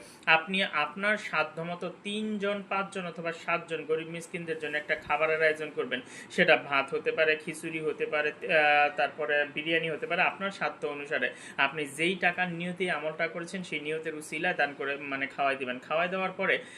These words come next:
আপনার যখন আমলে জাকাত শেষ হয়ে যাবে, আপনি আবার অতিরিক্ত একটা গ্রিন কালারের মোম জ্বালাবেন। মোমটার সামনে দাঁড়িয়ে পশ্চিমমুখী হয়ে আপনি প্রার্থনা করেন, আল্লাহর কাছে দোয়া করেন, "আমার আলফিসা দরবার শরীফে জিন্নাতি মোয়াক্কেলদের দ্বারা আপনার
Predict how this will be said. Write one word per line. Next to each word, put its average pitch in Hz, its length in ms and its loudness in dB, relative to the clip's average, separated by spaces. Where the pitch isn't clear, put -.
আপনার 170 360 0
যখন 180 260 -2
আমলে 156 300 0
জাকাত 160 300 2
শেষ 156 180 -4
হয়ে 160 100 0
যাবে, 156 180 0
আপনি 165 280 0
আবার 151 360 2
অতিরিক্ত 185 380 -4
একটা 170 220 0
গ্রিন 147 240 -4
কালারের 160 340 2
মোম 156 160 -6
জ্বালাবেন। 170 380 -2
মোমটার 156 360 -2
সামনে 160 340 -6
দাঁড়িয়ে 151 360 0
পশ্চিমমুখী 170 500 -8
হয়ে 156 200 2
আপনি 143 300 0
প্রার্থনা 156 420 -2
করেন, 156 280 -2
আল্লাহর 139 300 -4
কাছে 156 180 -6
দোয়া 143 200 -2
করেন, 131 240 -2
"আমার 143 220 4
আলফিসা 156 400 2
দরবার 156 320 2
শরীফে 156 440 -4
জিন্নাতি 147 420 -6
মোয়াক্কেলদের 147 580 -4
দ্বারা 143 220 4
আপনার 143 420 -2